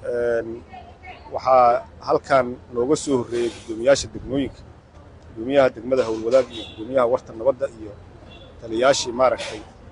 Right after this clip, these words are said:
ammaanka, eh, suuqa iyo eriyadan ku shaqada lahaa. Waxay gurmad u fidiyeen dadkii maaragtay waxyeelluhu ay ku gaareen halkan oo shacabka ahaa oo dukaamadooda ka dukaamaysanayay.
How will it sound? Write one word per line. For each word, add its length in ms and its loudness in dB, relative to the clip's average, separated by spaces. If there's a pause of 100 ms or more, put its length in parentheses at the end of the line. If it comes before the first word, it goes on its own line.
(560)
ammaanka, 380 2
eh, 280 -6 (300)
suuqa 500 -2
iyo 160 -10 (160)
eriyadan 400 2
ku 60 -14
shaqada 320 -2
lahaa. 280 0 (640)
Waxay 180 -4
gurmad 340 0
u 80 -4
fidiyeen 480 -8 (640)
dadkii 300 2
maaragtay 420 2
waxyeelluhu 520 2
ay 120 -6
ku 200 -14
gaareen 260 2
halkan 320 -4
oo 100 -10
shacabka 440 -4
ahaa 220 2 (880)
oo 400 -2
dukaamadooda 600 2
ka 120 -14
dukaamaysanayay. 960 0